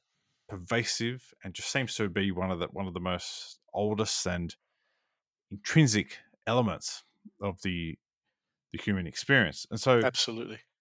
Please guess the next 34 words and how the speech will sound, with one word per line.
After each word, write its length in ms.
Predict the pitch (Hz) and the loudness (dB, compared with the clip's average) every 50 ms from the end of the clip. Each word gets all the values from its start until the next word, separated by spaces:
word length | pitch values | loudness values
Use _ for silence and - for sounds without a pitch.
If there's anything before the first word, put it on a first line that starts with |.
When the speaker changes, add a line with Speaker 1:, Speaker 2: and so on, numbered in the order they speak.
| _ _ - _ - | _ _ -20 _ -4
Speaker 1:
the 200 | - - - - | -4 -4 -2 0
Anzac 460 | - 127 143 160 151 - 143 110 - - | 2 6 6 6 8 8 6 6 6 6
Day 180 | 113 104 104 | 4 4 4
in 100 | 101 92 | 4 2
Australia 600 | 90 - - - 123 123 120 101 85 82 82 85 - _ - - - _ _ _ _ _ _ _ _ _ _ _ _ _ _ - - _ _ _ _ _ | 0 0 2 4 6 6 6 6 4 4 2 -2 -6 _ -20 -20 -20 _ _ _ _ _ _ _ _ _ _ _ _ _ _ -20 -20 _ _ _ _ _
is 760 | - 131 123 120 117 110 104 98 92 - - - - - - - - _ - | 2 4 6 6 6 4 2 0 -2 -4 -4 -6 -6 -8 -10 -14 -20 _ -12
the 60 | - | -8
closest 440 | - - 120 113 - - 110 - - | -2 2 2 2 2 2 0 0 0
thing 140 | - 107 101 | 0 0 0
we 100 | 98 85 | 0 0
have 180 | 95 98 - | 0 -2 -2
to 100 | - - | -2 -6
a 40 | 90 | -6
civil 560 | - - - 101 98 95 87 87 85 - - - | -6 -4 -4 -2 -2 -2 -2 -2 -4 -6 -8 -10
religion, 600 | - 95 98 95 110 120 117 - 85 69 76 - - - - | -6 -2 0 2 2 2 0 -2 -6 -6 -8 -10 -14 -8 -2
and 320 | 98 110 107 107 101 98 - _ _ _ _ _ _ _ _ _ _ _ _ _ _ _ _ _ _ _ _ _ | 0 2 2 2 0 -2 -8 _ _ _ _ _ _ _ _ _ _ _ _ _ _ _ _ _ _ _ _ _
which 140 | - - - | -10 -8 -6
is 60 | - | -2
kind 180 | - - 165 143 | 4 8 8 8
of 160 | 107 - - | 8 8 6
paradoxical 640 | - 120 110 104 104 104 - - - 101 - - 95 | 8 10 10 10 10 8 6 4 0 0 0 0 2
given 240 | 85 104 101 - 101 | 2 2 2 2 0
it 60 | 80 | 0
was 180 | 76 87 87 - | 0 0 0 -2
started 800 | - - - - - - - 101 110 120 120 113 104 87 90 101 | -2 -2 0 -2 0 2 4 6 8 10 10 8 8 4 2 -4
with 180 | - 95 87 92 | -6 -6 -4 -4
ex-, 240 | 87 - - - - _ - - _ 101 123 _ _ - - - | -4 -4 -6 -6 -8 _ -20 -20 _ _ -20 _ _ -20 -20 -18
explicitly 640 | - - - - - 131 117 - 123 110 104 101 98 | -12 -8 -8 -6 -4 -4 -2 2 4 4 6 6 6
out 180 | 95 98 95 90 | 6 6 4 4
of 140 | 85 85 82 | 0 -4 -6
a 120 | - - - | -6 -6 -6
kind 240 | - - 110 95 87 | -4 -2 -2 -2 -2
of 180 | 85 - - | -4 -10 -14
Christian 500 | - - - - - - 104 95 87 85 | -12 -8 -8 -6 -4 -2 -2 -2 -2 -4